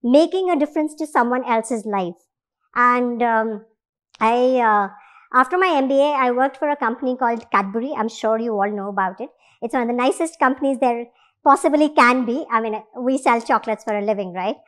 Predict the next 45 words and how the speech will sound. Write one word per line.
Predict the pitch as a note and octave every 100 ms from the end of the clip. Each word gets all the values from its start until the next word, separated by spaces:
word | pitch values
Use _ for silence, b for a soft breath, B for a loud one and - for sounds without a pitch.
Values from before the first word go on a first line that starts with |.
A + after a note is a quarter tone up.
| b b b
So | - - C4+ B3 A#3
we | A3+
spread | B3 - C#4+ A#3+
the | B3+
sweetness | C4 B3 A3+ A#3 A#3
around. | G#3+ B3
So, | D#4 C#4 C4
um, | B3 A3+ A3 - b b
I | B3
was | D4 C#4
working | C4 G4 G4 E4
there, | A3 G#4+
but | A3+ B3+
there | C#4+
was | E4+ F#4+
this | G#4+
point | - B3 D4
in | D4+
my | C#4
life, | A3+ G3+ - _
uh, | A3 G#3 G3+ G3+ b b b
when | B3+
I | A#3+
was, | B3 A3 -
uh, | G#3+ G3 F#3+ G3+ G3+ _
there, | A3+ A#3+ G#3+ A#3
which, | A#3+ C4 - -
uh, | A#3+ G3+ F#3+ b b b b -
when | F4
I |
was | G4+ F#4+
working | C4+ C#4+ F#4 F#4 G4 - _
twenty-hour | F#4+ D4+ D#4 F4+ E4 C4+ B3+
days, | A#3 G3+ C4+ F#4 -
and, | A#3 A#3 A#3+ B3 A#3
um, | A3 G#3 G#3 - b b b
what | D#4+
I | G4+
realized | D#4+ C4+ D#4 F4+ D#4+
was | A3 F#3+ B3+ -
that | C4+ C4+
after | B3 C#4+ F#4+
working | F4 E4+ F4+ F4+
twenty | C4 C4+ D#4+
hours, | A3+ G#3+ G3 C4+ -